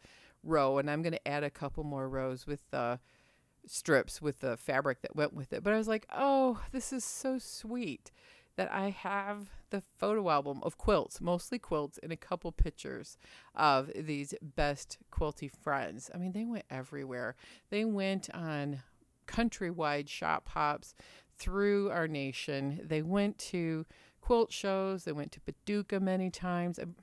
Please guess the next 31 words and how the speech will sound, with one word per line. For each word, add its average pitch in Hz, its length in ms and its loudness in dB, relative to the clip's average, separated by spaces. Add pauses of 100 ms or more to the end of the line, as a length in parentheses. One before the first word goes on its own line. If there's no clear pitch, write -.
(120)
I 196 60 -4
think 247 340 -4
they 185 120 0
may 160 200 2
have 147 140 0
even 139 260 -2
went 135 180 -2
to 135 100 -6
Houston. 139 520 -4 (360)
But 190 100 2
anyway, 160 420 6
there's 180 260 0
just - 200 -4
lots 247 240 4
and 208 80 0
lots 180 220 0
of 156 100 -2
memories 147 800 2
in 151 160 2
that. 135 280 0
And 165 120 2
I 185 140 10
was 262 180 4
able 269 220 2
to 294 120 -4
go 302 160 6
through 202 320 6
it 185 220 4
and 175 160 0
touch - 360 -4
it 190 180 -2